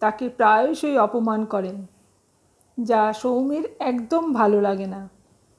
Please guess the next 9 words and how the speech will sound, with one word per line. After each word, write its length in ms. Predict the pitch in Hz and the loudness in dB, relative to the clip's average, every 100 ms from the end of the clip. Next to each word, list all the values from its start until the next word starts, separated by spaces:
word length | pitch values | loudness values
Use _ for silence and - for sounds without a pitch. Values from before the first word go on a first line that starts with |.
| _ _ _ _ - | _ _ _ _ -2
অতনুও 680 | 294 311 359 339 330 339 359 - - | -2 0 -2 0 2 0 -2 -12 -6
সংসারের 640 | - 269 262 285 277 277 | 2 4 4 2 0 -2
কোনো 360 | 285 269 277 294 | 0 2 2 2
বিষয়ে 460 | 247 240 254 294 | 0 0 2 2
আমল 360 | 349 240 226 220 | 2 2 2 2
দেয় 200 | 202 190 | 0 -2
না। 180 | 196 190 _ _ _ _ _ _ _ _ | -8 -14 _ _ _ _ _ _ _ _
ছুটির 420 | - 311 330 285 | -4 0 2 2
দিনে 360 | 277 302 302 | 2 4 2